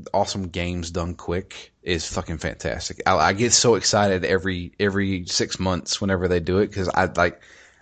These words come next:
f-, fuck television, fuck video games. I'm gonna sit in front of my computer and watch these guys speed run these games,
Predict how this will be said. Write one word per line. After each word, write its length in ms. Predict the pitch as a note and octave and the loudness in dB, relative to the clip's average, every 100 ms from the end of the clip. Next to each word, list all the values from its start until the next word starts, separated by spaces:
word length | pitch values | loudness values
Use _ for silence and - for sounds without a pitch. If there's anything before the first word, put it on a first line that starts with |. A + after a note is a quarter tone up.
| _ - | _ -10
f-, 180 | - - | -8 -4
fuck 400 | - - C3+ C3 | 0 4 6 4
television, 680 | - B2 C#3+ C#3 C#3 C3+ C#3+ | 2 4 4 4 4 4 0
fuck 260 | B2+ C3 A#2+ | 2 2 2
video 300 | A2 B2+ C#3 | 0 2 2
games. 360 | C#3+ D3+ C#3+ | 2 0 0
I'm 100 | - | 0
gonna 140 | A#2+ B2+ | 0 0
sit 220 | - B2+ | 0 0
in 60 | A2+ | -2
front 180 | B2 | 0
of 20 | A#2+ | 0
my 140 | A#2+ | 0
computer 340 | G#2 A#2 A#2+ | -2 0 2
and 180 | G2+ F#2+ | 2 4
watch 240 | G2 D#2 - | 4 4 0
these 160 | F#2 | -4
guys 220 | F#2 F2+ | 0 0
speed 300 | - - F2 | 0 -2 -4
run 180 | F2+ G#2 | 0 0
these 160 | G#2+ G#2 | 0 0
games, 360 | A#2 A#2 A#2 | 0 0 -2